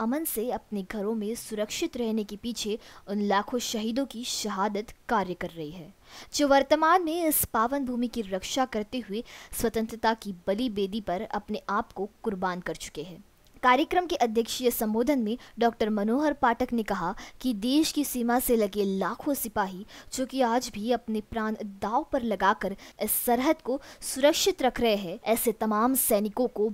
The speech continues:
भारतवर्ष की ओर से शत शत नमन है। कार्यक्रम का संचालन पूर्व नगर सेवक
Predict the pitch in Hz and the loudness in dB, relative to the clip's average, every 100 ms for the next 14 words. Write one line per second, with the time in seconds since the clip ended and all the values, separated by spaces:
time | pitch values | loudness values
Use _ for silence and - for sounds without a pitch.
0 | - - 208 220 214 208 208 - 208 185 | -4 -2 2 2 0 -2 -2 -4 0 2
1 | 226 - 180 226 - - 202 - - 185 | 2 -2 -6 -8 -8 -6 -6 -6 -10 -10
2 | 165 151 160 160 - _ - - - - | -12 -14 -16 -20 -20 _ -20 -20 -2 8
3 | 277 330 381 392 403 392 320 285 339 311 | 10 10 6 8 10 8 6 2 4 6
4 | 247 294 247 226 208 202 196 202 - 220 | 4 0 -2 -2 0 0 -2 -2 0 2
5 | 208 | 2